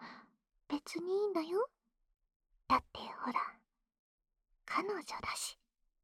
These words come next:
<laughs> 彼氏を自分好みに育てるのも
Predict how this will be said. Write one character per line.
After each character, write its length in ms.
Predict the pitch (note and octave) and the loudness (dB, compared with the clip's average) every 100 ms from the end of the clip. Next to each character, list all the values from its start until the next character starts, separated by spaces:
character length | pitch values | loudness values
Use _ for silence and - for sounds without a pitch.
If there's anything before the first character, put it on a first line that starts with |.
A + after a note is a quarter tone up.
| _ _ _ _ _ _ _ - | _ _ _ _ _ _ _ 0
<laughs> 420 | G4 - - A4+ _ _ _ - - - - - - - - _ - | 2 0 -6 -14 _ _ _ -2 0 0 -4 -8 -12 -16 -20 _ 0
彼 300 | - D4+ D4+ | 4 6 6
氏 260 | - - | 2 0
を 60 | A3 - | -2 -6
自 140 | - C#4+ | -2 4
分 300 | D#4 E4 E4 | 6 4 2
好 260 | F4+ F4+ | 4 4
み 140 | D#4+ D4 | 6 6
に 140 | C4 | 6
育 320 | B3 D4+ F4 | 4 0 0
て 120 | G4 F#4+ | 4 6
る 140 | F#4+ | 6
の 100 | D#4+ | 2
も 200 | D#4+ F#4+ | 2 2